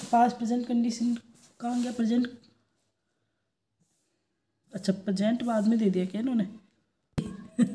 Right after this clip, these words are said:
मुझे ही दिखाई देना बंद हो गया, या है ही नहीं, नहीं है ही नहीं, Present continuous इन्होंने दिया ही नहीं है,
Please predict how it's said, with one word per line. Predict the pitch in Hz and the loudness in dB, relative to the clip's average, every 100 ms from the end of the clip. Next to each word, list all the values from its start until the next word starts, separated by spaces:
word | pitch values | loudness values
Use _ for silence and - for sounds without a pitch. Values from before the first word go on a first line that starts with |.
| - - - 226 | -8 -14 -2 4
मुझे | 240 202 | 4 4
ही | 277 | 4
दिखाई | 269 262 262 | 2 2 2
देना | 240 240 233 | 4 4 6
बंद | 220 196 | 6 4
हो | 190 | 2
गया, | 214 | 2
या | 359 | 2
है | 330 349 | 2 4
ही | 381 370 | 6 8
नहीं, | 330 226 190 - - - - _ | 8 6 2 -6 -18 -20 -20 _
नहीं | 220 240 | 2 4
है | 208 247 | 6 6
ही | 294 | 8
नहीं, | 285 269 | 6 4
Present | 226 220 247 | 0 2 2
continuous | 262 254 262 254 285 277 | 4 2 4 4 2 2
इन्होंने | 262 262 262 | 2 4 2
दिया | 233 247 | 2 4
ही | 269 | 4
नहीं | 269 220 190 | 4 4 2
है, | 196 | 0